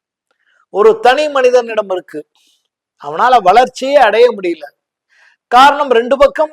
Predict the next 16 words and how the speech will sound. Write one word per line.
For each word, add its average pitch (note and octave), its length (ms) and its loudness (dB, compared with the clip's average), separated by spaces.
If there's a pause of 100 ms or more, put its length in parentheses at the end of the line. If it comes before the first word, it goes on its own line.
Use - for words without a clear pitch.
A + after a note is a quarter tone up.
(100)
நீரோட்டம். A#3+ 520 -2 (1400)
அது B3 160 2
மட்டுமல்ல, C#4 460 0 (920)
சில A3+ 140 -2 (200)
மலைப்பகுதியில C4+ 800 2 (140)
பாத்தீங்கன்னா, A#3+ 460 -2
ரெண்டு B3 320 -2
மலைக்கு C#4 420 0 (120)
இடையில C4 380 4 (880)
ஒரு A3 220 0
பள்ளம் A#3 360 0
இருக்கும், G3 240 -4
அதுல G#3 180 -4
எல்லாம் C4 260 2
வீடு A#3+ 200 2
கட்டியிருப்பான், F3+ 560 -4